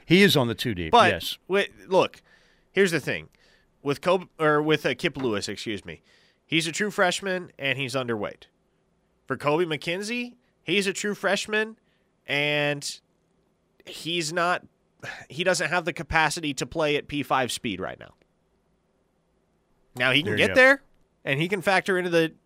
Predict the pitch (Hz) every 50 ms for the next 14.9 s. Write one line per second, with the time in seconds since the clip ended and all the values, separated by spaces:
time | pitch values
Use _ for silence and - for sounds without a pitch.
0 | _ _ _ _ _ - - 180 202 - - - 180 185 190 139 123 127 131 135
1 | 131 135 135 143 - 220 190 156 117 - - 147 127 117 117 110 104 113 120 151
2 | 202 233 - _ - - - - _ _ _ - 135 135 180 175 147 170 156 127
3 | - 180 156 147 151 143 135 147 147 156 160 156 - 139 117 - - 156 190 220
4 | 202 180 135 117 135 127 117 127 127 123 110 - - 147 135 107 95 127 165 196
5 | 190 135 107 107 - 120 107 98 104 101 101 82 87 95 98 101 107 - - -
6 | - - - _ _ - 107 113 104 101 107 98 98 98 101 101 101 - 95 90
7 | - 90 87 90 104 127 - _ - _ _ _ _ _ - 175 170 160 - -
8 | 127 135 123 - - 180 196 208 185 196 202 190 170 151 165 190 180 170 151 -
9 | - 117 - - 175 180 156 185 180 170 139 107 98 95 92 92 - - - _
10 | _ _ _ _ _ _ _ _ - 117 127 131 131 131 135 139 147 151 151 120
11 | 123 131 147 160 165 170 165 151 147 143 143 95 123 131 123 - - - - 139
12 | 131 117 110 104 - - - - 127 120 117 123 98 90 117 113 117 120 117 117
13 | 110 - - - 123 117 107 104 95 95 107 98 95 90 87 85 87 85 - 92
14 | 98 - - 104 92 85 - - 87 80 76 - - - - - - -